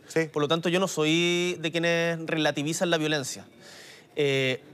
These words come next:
Speaker 2: hubo hechos que son absolutamente inaceptables. Eh, jamás he sido partidario de la violencia como un camino político. No tengo ningún problema en decirlo de manera muy clara y lo he dicho siempre.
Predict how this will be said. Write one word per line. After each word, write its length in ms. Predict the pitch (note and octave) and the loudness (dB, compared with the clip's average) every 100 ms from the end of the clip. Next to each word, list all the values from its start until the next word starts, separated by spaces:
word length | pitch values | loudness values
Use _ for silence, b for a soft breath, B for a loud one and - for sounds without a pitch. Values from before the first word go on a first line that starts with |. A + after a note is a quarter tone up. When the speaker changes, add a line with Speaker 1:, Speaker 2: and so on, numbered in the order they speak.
| - | -2
Speaker 2:
hubo 1040 | E3 E3+ E3+ E3+ E3 E3 D#3+ D#3 D3+ D3+ - | 2 2 2 2 2 2 0 0 -2 -4 -6
hechos 200 | E3 E3+ | -6 -6
que 120 | D#3 | -8
son 200 | - E3 | -2 -2
absolutamente 560 | D#3 C#3 D3+ D#3 D#3+ D3+ | -2 -4 -2 0 0 -2
inaceptables. 600 | C#3 B2 - C#3 F3 B3+ - - B B B B - | -4 -4 0 0 0 -12 -20 -20 B B B B -6
Eh, 320 | B2+ B2 A#2+ | -4 -2 -4
jamás 600 | - - D3 D#3+ A3 - - | -8 -2 2 2 0 -6 -4
he 80 | |
sido 260 | F3+ F#3+ F3+ | -2 2 2
partidario 720 | F3+ D#3 D3+ D3+ E3 F#3+ G3+ - | 2 0 0 0 0 -2 -4 -4
de 400 | E3 D#3+ E3 E3+ | 0 2 2 2
la 80 | D#3+ | 0
violencia 440 | D3 D3+ E3 F3+ | 2 0 0 -2
como 280 | E3 D#3+ E3 | -2 -2 -2
un 80 | E3 | 0
camino 300 | D3+ D#3+ D3+ | 0 0 0
político. 420 | D3 D#3 F3+ B3 | 0 -2 -6 -8
No 120 | E3+ | -6
tengo 160 | D3+ D3 | -4 -2
ningún 220 | C3+ D3+ | -2 -2
problema 260 | D#3 D#3+ D#3+ | 0 0 0
en 60 | |
decirlo 320 | D#3 - D#3+ | -2 -2 0
de 60 | D#3 | 0
manera 240 | C#3+ D3 | 0 0
muy 140 | D3+ D3+ | -2 -2
clara 240 | - F#3+ | 0 0
y 40 | F3+ | 2
lo 60 | |
he 40 | D3+ | 0
dicho 180 | C#3 | -2
siempre. 380 | C3 F#3+ F#3+ - | -2 -2 -4 -10